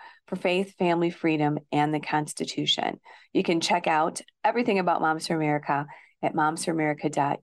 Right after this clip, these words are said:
U S. Uh, so please go ahead and visit our website. Alrighty, onto today's program. Senator Marsha Blackburn has a very, very long resume.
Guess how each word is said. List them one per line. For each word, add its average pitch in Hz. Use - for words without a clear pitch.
U 170
S. -
Uh, 151
so -
please 180
go 156
ahead 143
and 151
visit 143
our 139
website. -
Alrighty, 202
onto 214
today's 185
program. 180
Senator 226
Marsha 196
Blackburn 151
has 156
a 151
very, 160
very 147
long 143
resume. 143